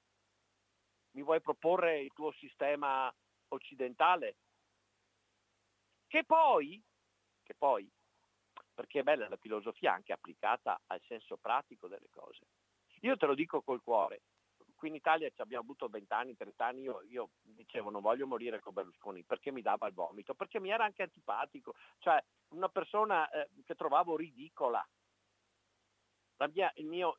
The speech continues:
mio, mia, la mia filosofia della persona non è quella col parrucchino, coi capelli tinti, con, eh, co-, col dio denaro, con la dia donna, ma materialismo. Eh, mi, mi incantavo il dolce Stinovo, Cavalcanti, Guinizelli.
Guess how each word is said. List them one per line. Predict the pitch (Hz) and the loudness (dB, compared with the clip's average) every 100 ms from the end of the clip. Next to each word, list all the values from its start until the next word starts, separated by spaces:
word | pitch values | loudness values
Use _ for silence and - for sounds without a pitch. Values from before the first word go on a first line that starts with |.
| 147 | -8
mio, | 175 170 | -12 -10
mia, | 165 160 139 | -6 -6 -4
la | 156 | -6
mia | 175 | -4
filosofia | 165 156 160 147 - 165 | -4 -4 -4 -4 -4 0
della | 143 127 | 2 0
persona | 143 - 151 | -4 -8 -6
non | 135 127 | -4 -4
è | 135 | -8
quella | 123 139 135 | -6 -4 -2
col | 120 110 | -4 -2
parrucchino, | 123 113 - 120 120 120 | -2 -2 -4 -12 -8 -8
coi | 113 | -8
capelli | 107 104 117 113 107 | -10 -8 -8 -10 -12
tinti, | - 107 113 127 117 - - | -8 -8 -8 -8 -8 -12 -2
con, | 113 113 120 | 4 4 6
eh, | 113 107 104 _ - - - - | 4 4 2 _ -12 -8 -8 -10
co-, | - 127 - - - | 0 0 0 -8 -4
col | 131 131 | 0 2
dio | 113 120 127 | 0 -4 -2
denaro, | 120 110 107 110 139 139 127 | -2 -2 -2 0 0 0 -4
con | 123 | -4
la | 113 | -4
dia | 104 131 | -4 -4
donna, | 110 107 117 135 123 | -2 0 0 -2 -6
ma | 110 101 | -4 -6
materialismo. | 107 104 117 113 107 113 98 104 101 - - - 113 101 | -4 -6 -6 -6 -8 -10 -16 -10 -10 -10 -20 -20 -20 -14
Eh, | 117 110 117 | -10 -8 -8
mi, | 113 127 | -10 -10
mi | 120 | -6
incantavo | 135 131 123 127 143 | -2 0 4 6 4
il | 127 | 2
dolce | 110 123 - 117 | -4 -8 -8 -18
Stinovo, | - 101 113 135 | -16 -6 -4 -4
Cavalcanti, | 117 - 101 - 104 123 123 | -8 -10 -8 -4 -4 -4 -10
Guinizelli. | 110 110 95 - 95 143 151 | -14 -14 -12 -4 -2 0 -4